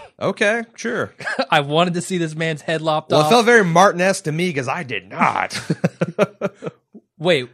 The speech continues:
Speaker 1: you didn't want this to
Speaker 2: No,
Speaker 1: go down
Speaker 2: I did.
Speaker 1: exactly
Speaker 2: I
Speaker 1: like
Speaker 2: wanted the two-stage
Speaker 1: Oh, oh,
Speaker 2: execution.
Speaker 1: okay.
Speaker 2: God damn it. I wanted the
Speaker 1: <laughs>
Speaker 2: hanging. I wanted the indecision.
Speaker 1: Yeah,
Speaker 2: I wanted
Speaker 1: yeah,
Speaker 2: the
Speaker 1: yeah.
Speaker 2: moment of awesome. That's all I wanted.
Speaker 1: All I wanted was his head, and I got it.
Speaker 2: You got it.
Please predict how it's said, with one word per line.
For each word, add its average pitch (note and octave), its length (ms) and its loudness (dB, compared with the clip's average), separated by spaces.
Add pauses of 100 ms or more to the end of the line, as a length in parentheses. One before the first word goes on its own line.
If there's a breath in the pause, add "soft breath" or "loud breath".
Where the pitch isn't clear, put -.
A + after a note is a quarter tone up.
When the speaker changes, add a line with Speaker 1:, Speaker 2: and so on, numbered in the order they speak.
(140)
Speaker 1:
you D3 240 -6
didn't F#3 240 0
want G3+ 260 0
this G#3 140 -4
to G#3+ 80 -8
Speaker 2:
No, D#4 80 6
Speaker 1:
go D4+ 40 6
down A3+ 80 6
Speaker 2:
I G#3 100 8
did. G3 60 0
Speaker 1:
exactly F3 280 4
Speaker 2:
I G#3 40 8
Speaker 1:
like G3 160 6
Speaker 2:
wanted A3+ 220 2
the - 60 -16
two-stage A3 600 4
Speaker 1:
Oh, G#3 40 4
oh, - 0 -
Speaker 2:
execution. C#3+ 560 4
Speaker 1:
okay. D#3+ 80 -2
Speaker 2:
God E3 280 6
damn D#3+ 240 4
it. A#3+ 160 4
I E3 80 6
wanted G#3+ 300 4
the D#3+ 60 6
Speaker 1:
<laughs> G3+ 120 2
Speaker 2:
hanging. C#4 420 0 (160 loud breath)
I - 80 -2
wanted E3+ 340 0
the E3 140 -2
indecision. B3 720 -4
Speaker 1:
Yeah, D3+ 180 4
Speaker 2:
I - 40 4
wanted F#3 200 2
Speaker 1:
yeah, - 60 0
Speaker 2:
the - 60 0
Speaker 1:
yeah. - 60 0
Speaker 2:
moment G3 240 2
of E3+ 80 -4
awesome. F#2 440 0
That's A2+ 140 -6
all E3 160 2
I D#3+ 60 2
wanted. F2+ 340 -4
Speaker 1:
All F3 180 4
I G3 100 4
wanted E3 280 -2
was C3+ 160 -6
his A#2 100 -14
head, G#2+ 220 -4
and G#2 100 -12
I G2 60 -12
got G2 320 -4
it. - 140 -14
Speaker 2:
You A2 120 -6
got D#3+ 280 2
it. D2+ 160 -12